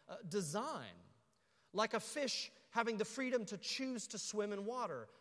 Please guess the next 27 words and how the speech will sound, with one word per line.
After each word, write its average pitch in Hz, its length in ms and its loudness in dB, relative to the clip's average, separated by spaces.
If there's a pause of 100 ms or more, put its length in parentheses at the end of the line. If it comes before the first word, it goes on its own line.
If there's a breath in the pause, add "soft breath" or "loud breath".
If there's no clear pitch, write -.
or 190 160 2
a 196 60 2
bird 226 380 8
having 202 260 -2
the 185 60 0
freedom 233 460 -2
to 180 100 -6
choose 247 480 -4
to 208 100 -6
s-, - 160 -4 (100)
fly 208 300 -2
in 208 80 -2
the 202 140 -2 (120)
air. 123 220 -4
We 147 60 -8
talked 190 260 -2
about 190 180 -4
this 156 280 -4 (260 loud breath)
last 170 260 2
week 214 220 -2
for 175 100 -6
those 160 220 0
of 147 80 -10
you 156 100 -6
who 147 120 -8
were 147 100 -8
here. 165 320 -12